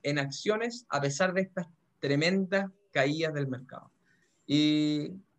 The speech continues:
le diste tiempo al mercado. Tú caías, que, que, que va a ser natural que tengas caídas. Y en este periodo,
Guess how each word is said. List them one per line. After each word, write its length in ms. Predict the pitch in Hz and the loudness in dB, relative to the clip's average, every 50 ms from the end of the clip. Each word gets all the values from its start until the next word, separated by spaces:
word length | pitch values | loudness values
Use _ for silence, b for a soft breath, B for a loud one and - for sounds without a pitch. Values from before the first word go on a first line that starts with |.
| _ _ _ _ - | _ _ _ _ -4
le 120 | 185 180 | 0 4
diste 240 | 208 285 277 269 311 | 4 4 4 2 2
tiempo 300 | - 359 453 359 285 170 | 2 4 2 4 2 2
al 80 | 143 131 | 2 2
mercado. 420 | 120 117 - - 95 - - - - - _ _ _ _ _ _ _ _ _ _ _ _ - | 0 -2 -4 -8 -8 -8 -10 -12 -16 -20 _ _ _ _ _ _ _ _ _ _ _ _ -2
Tú 160 | 247 254 262 | 0 2 4
caías, 400 | 262 233 226 254 285 262 196 175 - | 6 6 6 6 6 6 4 4 0
que, 340 | 156 151 147 147 151 147 147 | -2 -2 0 0 0 -2 -4
que, 220 | - 151 147 143 139 | -6 -4 -4 -4 -4
que 120 | - 165 | -2 0
va 100 | 160 196 | 0 0
a 40 | 214 | 0
ser 120 | - 214 | 0 -2
natural 400 | 214 202 185 165 165 196 233 254 254 | -2 -2 -2 2 2 2 2 2 0
que 80 | 240 | -4
tengas 240 | 143 135 127 123 123 120 | -4 -4 -4 -4 -6 -8
caídas. 340 | - 123 120 123 131 127 127 | -8 -6 -4 -2 -2 -2 0
Y 80 | 127 147 | 0 0
en 60 | 160 | -2
este 200 | 196 196 196 208 | -2 0 0 2
periodo, 520 | 185 175 170 180 202 208 208 214 220 220 | 2 2 4 4 4 6 4 4 2 -2